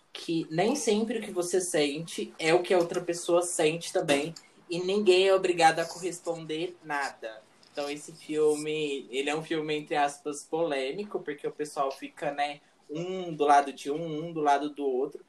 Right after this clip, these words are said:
Se você não viu, é um daqueles que você tem que ver antes de morrer.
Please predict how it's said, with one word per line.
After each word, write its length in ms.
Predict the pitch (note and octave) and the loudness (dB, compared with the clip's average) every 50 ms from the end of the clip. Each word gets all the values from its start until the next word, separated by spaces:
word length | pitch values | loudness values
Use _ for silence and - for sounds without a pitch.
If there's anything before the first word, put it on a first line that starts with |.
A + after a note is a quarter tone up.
| _ _ _ | _ _ _
Se 180 | - - - G#3+ G3 | -16 -8 -8 -6 -4
você 260 | F#3 G3 G3 - G3 | -4 -4 -2 -2 -4
não 240 | E3+ E3+ D#3+ D#3 D#3 | -2 -2 -4 -4 -4
viu, 260 | D#3+ E3 D3+ C#3+ C#3+ | -2 -2 0 2 4
é 80 | C#3+ | 4
um 160 | D3+ E3+ E3+ D#3+ | 2 2 -2 -2
daqueles 480 | D#3 D3+ D3+ - - D#3 C#3+ - - | -2 -4 -4 -2 -6 -8 -6 -8 -12
que 80 | - - | -14 -12
você 240 | - C#3+ - D#3+ D3+ | -12 -10 -8 -8 -6
tem 200 | - D3+ D3+ D3+ | -4 -6 -6 -6
que 120 | - F3 | -8 -8
ver 380 | D#3 D3 D3+ D3+ E3 F3 F3 F3 | -4 0 0 2 2 2 2 0
antes 240 | E3+ - E3+ D#3+ | -2 -6 -12 -10
de 100 | - D3+ | -8 -8
morrer. 540 | C#3+ D3 D3 C#3+ C#3+ D3 B2+ B2 C3 C#3+ D#3 | -6 -4 -4 -4 -2 0 0 0 -2 -2 -6